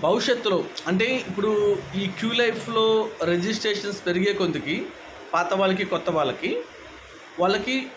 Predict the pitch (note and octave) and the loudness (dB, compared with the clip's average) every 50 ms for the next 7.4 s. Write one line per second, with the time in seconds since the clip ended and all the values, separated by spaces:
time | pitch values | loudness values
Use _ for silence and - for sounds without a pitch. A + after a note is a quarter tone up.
0 | - F3 F3 - A3 A3 A3+ A3 A3 G#3+ G#3 - - G3 G#3 A3 A#3 A#3+ A#3+ A#3 | -4 -4 -2 0 0 0 0 0 0 -2 -4 -2 -2 0 0 2 2 2 2 2
1 | F#3+ - F3 F3+ E3 D3+ G#3 A3+ A3 B3+ B3+ A3 A#3 G#3+ A3+ G#3+ G#3+ G#3+ G#3+ A3 | 2 2 0 0 0 0 -2 -2 -2 -2 -4 -4 -2 0 0 0 0 0 0 0
2 | G3+ G#3 G3+ A#3 A3+ - A3+ G3+ F3+ D#3+ - - A#2 - - - - - - - | 0 0 2 0 0 2 2 2 2 0 0 -2 -6 -6 -10 -16 -16 -16 -8 -6
3 | D3+ E3+ F#3 F3+ E3+ F3 F3 F#3 G#3 G#3 G3 F#3+ G3+ F#3 F3 F3 F3+ - G3 F#3 | -2 0 0 2 2 2 2 2 2 2 2 2 2 2 0 0 -2 0 0 0
4 | E3+ - - F#3 F3 F3 F3 E3+ E3 E3 - E3+ F3 F#3 F#3 - - - - - | 0 2 0 2 4 4 4 2 2 0 -2 -2 -2 -2 -4 -6 -12 -16 -18 -18
5 | - - - D3+ E3 E3+ E3 E3 F#3+ G3 F#3+ F#3 F#3+ F#3 F#3 F#3 F3 F3 F3+ F#3 | -20 -6 -2 0 0 2 2 4 4 4 4 2 0 0 2 2 2 2 2 2
6 | F#3 F3+ F3 F3 E3+ - F3 E3+ E3 D#3+ D#3+ D#3+ D#3 D#3+ E3+ E3+ D#3+ E3 D#3+ E3+ | 2 4 4 2 0 0 -2 -2 2 2 0 0 0 -2 -2 0 0 -2 0 2
7 | F#3+ G3 F#3 F3 F3+ F#3 G3+ G#3+ | 2 2 2 2 2 0 0 0